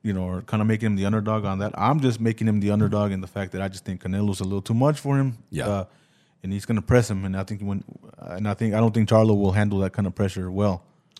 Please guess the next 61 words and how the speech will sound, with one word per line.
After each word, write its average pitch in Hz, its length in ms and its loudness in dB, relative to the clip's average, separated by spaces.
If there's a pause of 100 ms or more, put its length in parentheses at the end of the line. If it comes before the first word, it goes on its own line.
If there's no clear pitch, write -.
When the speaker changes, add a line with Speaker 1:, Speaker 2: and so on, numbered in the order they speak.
(260)
Speaker 2:
Listen, 85 460 -2
I 95 80 0
know 101 140 2
we're 110 100 2
gonna 113 140 6
be 110 100 2
talking 113 260 4
a 101 80 0
lot 110 360 6
more 113 240 6
about 104 240 4
that 101 120 4
fight 104 220 2
as 98 100 0
we 101 120 2
get 104 60 6
a - 20 6
little 101 160 4
bit 98 160 0
closer. 101 320 4
And 95 100 2
again, 98 240 2
I'm 92 140 0
very 104 340 4
excited 95 420 2
for 80 140 -6
the 67 60 -6
fight. 64 280 -6
I 127 180 2
am 107 100 -4
hyped 123 340 -2
for 113 140 0
that 107 200 4
one. 107 240 0 (140)
Speaker 1:
It's 202 80 -2
a 190 40 4
Speaker 2:
Again, 165 200 6
Speaker 1:
good 127 60 6
Speaker 2:
it's 101 80 0
Speaker 1:
one. - 180 -14
Speaker 2:
the, 170 140 6
the 180 140 2
gift 175 320 -6
that 160 140 4
keeps 156 280 -2
on 139 100 4
giving, 120 280 2
the 110 100 2
year 143 180 4
twenty 123 300 2
twenty-three, 104 580 0
man. 92 220 -2
The 104 80 -2
boxing 123 320 0
gods 104 240 0
have 101 80 -4
been 98 100 -2
so 113 200 0
good 98 260 -2
to 87 180 -4
us, - 200 -8